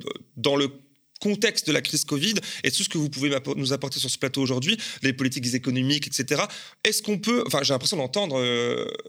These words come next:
on, on vous remplace, on, on met des sa-, des soignants à votre place, euh, le, le propos est le même, hein. Est-ce que, par exemple, vous partagez cela, le, le, l'analyse que je peux en faire là ? Est-ce qu'on peut parler de, de situations systémiques similaires entre l'état de l'hôpital public et de celui de l'école publique ?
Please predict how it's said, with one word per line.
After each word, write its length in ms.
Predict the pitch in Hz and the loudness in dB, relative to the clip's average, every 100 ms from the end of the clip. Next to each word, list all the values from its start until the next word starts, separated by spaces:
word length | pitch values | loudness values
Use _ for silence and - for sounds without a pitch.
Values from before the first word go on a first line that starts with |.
| - - - - | -16 -18 -20 -20
on, 260 | - - 156 | -16 -10 -4
on 20 | |
vous 200 | 131 131 | -2 -2
remplace, 340 | 135 127 180 147 | -4 -4 -4 -4
on, 80 | |
on 220 | 135 147 131 | -6 -6 -4
met 60 | |
des 100 | 135 | -2
sa-, 180 | 127 143 | -2 -4
des 180 | 143 123 | -4 -6
soignants 320 | - 139 143 | -4 -4 -4
à 60 | 120 | -4
votre 160 | 117 | -6
place, 280 | 151 190 - | -2 -2 0
euh, 180 | 127 123 | -2 0
le, 180 | 120 123 | 0 0
le 140 | 120 | -2
propos 320 | 120 139 180 | -2 -4 0
est 20 | |
le 80 | 170 | 0
même, 240 | 170 151 135 | 0 0 0
hein. 100 | 170 - - | -4 -6 -4
Est-ce 160 | 147 | -2
que, 80 | - | -2
par 140 | 147 143 | 0 0
exemple, 340 | 135 190 180 | 0 -2 -2
vous 140 | 139 | -4
partagez 420 | 135 156 - 143 151 | -2 -2 0 0 2
cela, 380 | - 147 127 | 0 0 0
le, 180 | 120 117 | 0 0
le, 140 | 117 117 | 0 0
l'analyse 340 | 120 127 143 | 0 0 -2
que 100 | - | -2
je 60 | 131 | -4
peux 120 | 131 | -4
en 40 | |
faire 140 | 123 127 | -2 0
là ? 80 | |
Est-ce 100 | 127 | 0
qu'on 80 | - | -2
peut 120 | 147 | -4
parler 240 | 165 160 170 | 0 0 2
de, 120 | 139 - - - | 0 -2 -10 -2
de 60 | 127 | 0
situations 520 | - 170 180 175 170 | 2 0 2 2 0
systémiques 460 | 160 170 170 156 | -2 -2 -2 -4
similaires 520 | - - 180 156 214 120 - - - | -4 -4 -2 0 0 -2 -8 -6 -2
entre 260 | 135 - | 0 2
l'état 220 | 160 - 165 | 2 2 0
de 60 | |
l'hôpital 380 | 143 147 147 156 | 0 -2 -2 -2
public 480 | 143 135 196 - - | -2 -2 -2 -2 0
et 120 | 240 | 2
de 100 | 185 | 2
celui 220 | 165 175 160 | 0 0 0
de 40 | |
l'école 220 | 156 156 | 0 0
publique ? 280 | 151 139 131 | -2 -4 -6